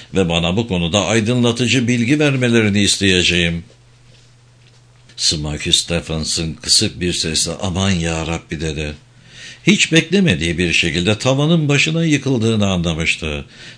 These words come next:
Ta baştan beri yaptığı hataları da fark etti bir anda.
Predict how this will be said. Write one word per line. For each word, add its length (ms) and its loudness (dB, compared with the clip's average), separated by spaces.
Ta 340 4
baştan 480 2
beri 200 2
yaptığı 440 2
hataları 540 2
da 100 2
fark 340 0
etti 320 2
bir 100 2
anda. 460 0